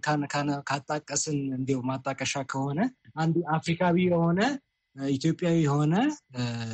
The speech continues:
ዲዝኒ ወርልድን ነው መፍጠር ስራ ላይ ያለ ነው ብለን ነው የምናምነው። ቢኮዝ ብዙ አብረን የምናያይዛቸው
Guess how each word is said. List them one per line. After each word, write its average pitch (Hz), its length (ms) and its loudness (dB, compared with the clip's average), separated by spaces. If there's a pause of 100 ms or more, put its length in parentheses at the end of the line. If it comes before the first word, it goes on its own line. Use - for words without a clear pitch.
(220)
ዲዝኒ 135 340 2
ወርልድን 143 440 0 (360)
ነው 151 160 2
መፍጠር 147 400 0 (640)
ስራ 147 220 0 (120)
ላይ 117 180 -2
ያለ 113 260 -2
ነው 110 180 -10
ብለን 113 240 -6
ነው 113 100 -6
የምናምነው። 113 640 -12
ቢኮዝ 120 280 -8 (680)
ብዙ 147 220 2 (160)
አብረን 156 300 2
የምናያይዛቸው 151 1000 2